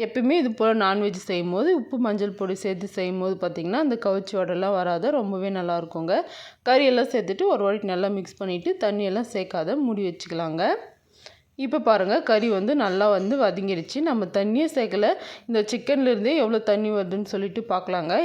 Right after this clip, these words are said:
இப்போ இன்னொரு வாட்டி மூடி வச்சுக்கலாம். இது நாட்டுக்கோழி அப்படின்றதுனால பார்த்தீங்கன்னா, வேகத்துக்கு கொஞ்சம் லேட் ஆகுங்க. நீங்க குக்கர்ல செய்யறதா இருந்தா செஞ்சுக்கலாம். நான் பார்த்தீங்கன்னா, இது போல ஓப்பன் பாட்டில் தாங்க செய்ய போறேன். அப்போ தான் வந்து டேஸ்ட் வந்து ரொம்பவே நல்லா இருக்குங்க. இப்போ பாருங்க, தண்ணி எந்த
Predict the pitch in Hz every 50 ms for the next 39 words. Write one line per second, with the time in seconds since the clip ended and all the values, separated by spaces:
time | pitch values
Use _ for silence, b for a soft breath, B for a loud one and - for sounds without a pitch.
0 | 330 277 - - 233 233 214 214 208 202 196 190 190 180 214 208 202 202 190 190
1 | 185 180 185 - - - 190 269 330 302 240 220 202 180 175 202 254 - 262 -
2 | 240 226 220 220 202 180 190 185 185 170 180 165 180 175 175 180 185 190 185 185
3 | 165 - 156 156 165 214 320 339 B B B B B B B 208 220 226 233 233
4 | 247 247 - - - - 196 185 196 185 208 214 214 190 190 196 196 208 190 180
5 | 175 165 156 156 151 160 196 294 403 415 - - - _ B B B B B B
6 | B B B B - 233 233 233 240 311 - - 254 - - 311 311 302 277 269
7 | - 233 214 208 202 170 196 185 185 185 208 302 311 - 233 214 196 190 202 -
8 | 190 185 190 240 330 330 262 208 202 202 - 202 202 190 180 190 240 294 294 247
9 | 220 - - 202 220 226 208 190 190 190 202 202 196 185 190 175 175 180 175 180
10 | 185 196 196 208 202 208 180 180 180 170 - 165 165 208 277 262 214 - 190 202
11 | 208 202 185 190 214 277 269 247 208 190 - - - 180 175 202 214 208 175 175
12 | 165 170 170 180 202 202 170 160 165 170 175 170 - - 165 156 156 160 190 294
13 | 381 B B B B B B B B B 202 208 220 190 - 208 190 185 185 190
14 | 240 - - 233 208 208 220 226 214 196 196 185